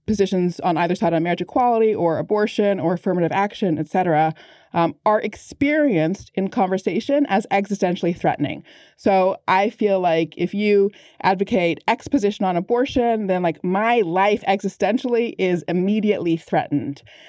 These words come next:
And that, I think, is where everything gets really hard. Um, and so that's where, um, the, you know, sort of, from my point of view, it's really important that for the person who's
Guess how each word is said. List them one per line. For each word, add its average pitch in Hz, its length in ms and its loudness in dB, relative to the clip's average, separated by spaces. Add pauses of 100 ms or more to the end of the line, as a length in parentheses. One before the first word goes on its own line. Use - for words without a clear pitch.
(100)
And 196 220 0
that, 254 260 2
I 202 100 0
think, 196 220 0
is 185 80 -4
where 190 160 0
everything 190 360 2
gets 165 280 -2
really 180 340 2
hard. 156 580 -2 (400)
Um, 220 280 0
and 208 100 0
so 247 100 2
that's 262 400 -2
where, 190 440 0 (160)
um, 180 380 0
the, 190 140 0
you 208 80 0
know, 185 100 2
sort 190 180 -4
of, 175 160 -2 (580)
from 208 140 2
my 233 140 2
point 220 160 2
of 196 40 0
view, 196 80 4
it's 185 120 -4
really 262 200 2
important 202 460 0
that 180 180 2
for 220 80 -2
the 202 80 0
person 247 320 0
who's 185 160 -2